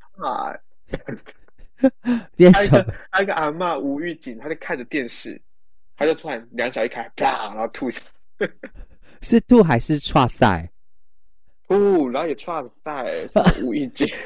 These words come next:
Speaker 1: <laughs>
Speaker 2: 真的是止不住欸，上面上下都止不住。
Speaker 1: 对，而且他一次出来，一起耶，好嗨哦。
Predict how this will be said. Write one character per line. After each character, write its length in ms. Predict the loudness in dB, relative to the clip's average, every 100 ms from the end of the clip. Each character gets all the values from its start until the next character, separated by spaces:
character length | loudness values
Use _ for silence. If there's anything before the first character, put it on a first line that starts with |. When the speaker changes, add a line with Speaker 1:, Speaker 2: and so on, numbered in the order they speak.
| -16 -20 -10
Speaker 1:
<laughs> 80 | -8 -6 -8 -10 -14 -20 -20 -20 -20 -20 -6 0 0 -2 -20 -18 -8
Speaker 2:
真 220 | -2 4
的 120 | 6
是 140 | 8 6
止 240 | 6 4
不 140 | 6 4
住 380 | 4 8 10
欸， 160 | 10 8 2 -8
上 260 | 2 6 8
面 200 | 10 8
上 400 | 6 -2 4 4
下 240 | 6 6 8
都 160 | 8 6
止 260 | 4 0
不 140 | 2 2
住。 420 | 0 -4 -2 -4 -10 -12
Speaker 1:
对， 340 | -4 2 4 4 4 4 2 0 -4 -20 -10
而 80 | -8
且 100 | -2
他 160 | -2 -2
一 160 | -2 -4
次 240 | -4 -6 -6
出 380 | -12 -4 -2 0
来， 260 | 2 2 0 -8 -12 -20 _ -14
一 120 | -12 -10
起 340 | -12 -12 -8 -6
耶， 180 | -6 -6
好 160 | -4 -4
嗨 300 | -4 -6 -4 -4
哦。 180 | -4